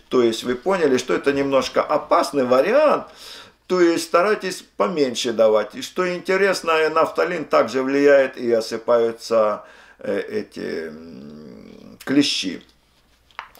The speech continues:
С рассветом лист бумаги вместе с заложенным на них нафталином нужно вытащить через литок обратно. На листе между кусочками нафталина будут обнаружены трупы вшей.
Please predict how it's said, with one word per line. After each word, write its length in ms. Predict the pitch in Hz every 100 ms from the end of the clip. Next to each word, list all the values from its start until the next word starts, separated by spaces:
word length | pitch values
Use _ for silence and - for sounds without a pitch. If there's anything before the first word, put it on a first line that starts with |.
| - - -
С 120 | -
рассветом 640 | 180 175 254 254 220 160
лист 260 | 190 226 -
бумаги 540 | 151 160 240 208 156
вместе 340 | 180 190 -
с 40 | 131
заложенным 560 | 147 165 175 147 143
на 100 | 139
них 240 | 151 156 -
нафталином 680 | 135 131 139 143 202 175 131
нужно 300 | 165 139 123
вытащить 640 | 120 127 127 131 - -
через 320 | - 147 139
литок 380 | 113 120 - -
обратно. 600 | 147 98 101 95 90 87 - - - -
На 240 | 120 156
листе 500 | 180 196 - 220 190 170
между 260 | 156 151
кусочками 680 | 147 156 175 165 - 139 139
нафталина 720 | 139 139 - 139 208 214 139
будут 360 | 123 170 151 135
обнаружены 580 | 120 139 147 135 135
трупы 440 | 127 147 - - 143
вшей. 520 | - - 110 95